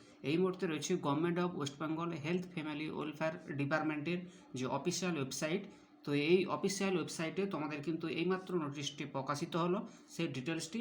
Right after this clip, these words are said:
আপনার সঙ্গে আলোকপাত করছি। ঠিক আছে, দেখতে পাচ্ছেন এটা একটি নোটিশ। তো এটা একটি নোটিশ। তো এই নোটিশে বলা হয়েছে যে verification of document for the candidate apply for the post of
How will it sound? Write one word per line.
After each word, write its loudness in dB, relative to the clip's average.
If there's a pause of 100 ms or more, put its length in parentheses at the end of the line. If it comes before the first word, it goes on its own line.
আপনার -4
সঙ্গে 2
আলোকপাত -2 (100)
করছি। -6 (640)
ঠিক 0
আছে, -2 (1400)
দেখতে -2
পাচ্ছেন 2 (100)
এটা 2
একটি 0
নোটিশ। 2 (460)
তো -2 (1300)
এটা 4
একটি 2 (100)
নোটিশ। 4 (1200)
তো -6 (160)
এই 8
নোটিশে 4 (380)
বলা 4
হয়েছে 2 (680)
যে 2 (300)
verification 2
of 4 (140)
document 2 (120)
for 0 (120)
the 2 (160)
candidate 4 (160)
apply 2 (120)
for -2 (100)
the 4 (100)
post 0
of -2